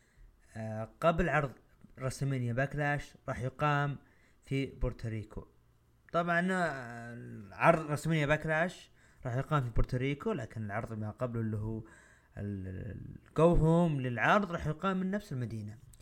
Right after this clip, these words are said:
فكرة مثل هذه يا أبو عوف، وأنا خلينا نعطيها تشابه لموضوع السعودية. المصارعين دائما يجون السعودية، يجون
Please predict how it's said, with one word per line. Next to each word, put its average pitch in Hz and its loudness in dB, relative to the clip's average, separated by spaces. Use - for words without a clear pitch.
فكرة 277 4
مثل 170 0
هذه 185 4
يا 127 0
أبو 127 -4
عوف، 131 -4
وأنا 160 -2
خلينا 196 0
نعطيها 143 -2
تشابه 143 0
لموضوع 113 -4
السعودية. 101 -12
المصارعين 208 2
دائما 170 4
يجون 123 -6
السعودية، 123 -8
يجون 120 -4